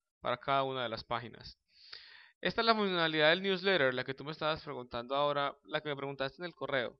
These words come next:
Eh, la funcionalidad de newsletter, te voy a mostrar. En este momento, pues, tenemos tres personas inscritas o, o que se han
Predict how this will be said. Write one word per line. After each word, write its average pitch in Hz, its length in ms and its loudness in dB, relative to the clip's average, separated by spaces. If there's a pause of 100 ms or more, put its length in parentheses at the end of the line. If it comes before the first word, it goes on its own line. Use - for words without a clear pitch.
(440)
Eh, 143 320 -2
la 151 140 -2
funcionalidad 165 640 0
de 190 80 2
newsletter, 185 600 2
te 127 120 -10
voy 117 80 -4
a - 20 -4
mostrar. 139 480 -6 (540)
En 151 100 -2
este 160 200 -2
momento, 185 260 0
pues, 185 200 -4
tenemos 147 600 -4 (140)
tres 156 380 2
personas 160 460 -2
inscritas 160 720 -6 (260)
o, 127 280 -2 (140)
o 120 440 -10
que 127 140 -14
se 117 120 -10
han 110 140 -10